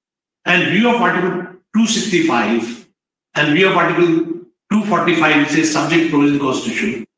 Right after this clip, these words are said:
right? Parliament can make law with regard to territory of India,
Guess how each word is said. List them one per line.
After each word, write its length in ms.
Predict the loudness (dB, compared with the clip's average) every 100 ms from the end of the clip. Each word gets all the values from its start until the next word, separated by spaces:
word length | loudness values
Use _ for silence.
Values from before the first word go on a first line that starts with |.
| _ _ -4
right? 540 | -2 0 -2 -8 -16 _ _ _ _ _ _ _ _ -2
Parliament 460 | 0 2 0 0
can 180 | 0 0
make 220 | 0 0
law 160 | 0 0
with 160 | 0 0
regard 280 | 0 -4
to 60 | -2
territory 360 | -2 0 -2 0
of 60 |
India, 460 | 0 0 -2 -4